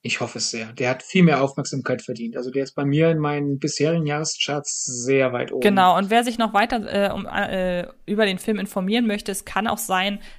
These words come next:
Speaker 2: dass er unter dem Titel The Map of Tiny Perfect Things, äh, vermarktet wird, beziehungsweise das ist halt sein Originaltitel. Dadurch, dass er in Deutschland jetzt nicht die allzu große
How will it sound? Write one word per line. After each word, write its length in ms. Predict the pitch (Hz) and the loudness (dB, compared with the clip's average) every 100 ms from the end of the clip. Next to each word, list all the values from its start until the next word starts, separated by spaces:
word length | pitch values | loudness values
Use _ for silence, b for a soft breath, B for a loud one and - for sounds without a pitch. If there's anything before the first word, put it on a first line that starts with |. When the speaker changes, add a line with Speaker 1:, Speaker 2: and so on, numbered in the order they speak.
| - | -2
Speaker 2:
dass 200 | 185 202 | 0 2
er 100 | 151 | 0
unter 240 | 185 185 | -2 -4
dem 380 | 175 180 175 170 | -4 -4 -6 -8
Titel 460 | - 196 - 170 165 | -8 -10 -4 -4 -2
The 100 | 175 | -4
Map 380 | 170 175 175 - | -2 0 0 -2
of 200 | - - | -10 -12
Tiny 420 | - 175 165 160 | -6 -4 -4 -6
Perfect 640 | 156 - 156 - 156 - - | -6 -4 -4 -4 -8 -8 -2
Things, 540 | 165 175 160 - - b b b b - | -2 0 -2 -4 -6 b b b b -6
äh, 260 | 170 147 147 - _ _ _ _ _ _ - | -4 -2 -6 -14 _ _ _ _ _ _ -16
vermarktet 520 | - 175 185 196 - | -4 2 2 0 -2
wird, 180 | 180 170 | 2 2
beziehungsweise 360 | - - 165 160 | 0 -4 -2 -2
das 80 | 156 | -2
ist 60 | |
halt 120 | 175 | -4
sein 120 | 160 170 | -4 -4
Originaltitel. 800 | 160 156 156 156 175 185 175 | -6 -6 0 0 0 -4 -2
Dadurch, 220 | 170 165 165 | 0 0 0
dass 180 | 180 | -4
er 80 | 185 | -2
in 100 | 175 | -4
Deutschland 400 | 170 175 - 190 | -2 -2 -2 -2
jetzt 220 | 175 175 | -2 -4
nicht 160 | 180 175 | -6 -6
die 120 | 175 | 0
allzu 340 | 170 175 - 180 | 2 0 -2 -8
große 500 | 160 160 - 165 | -6 -8 -4 -4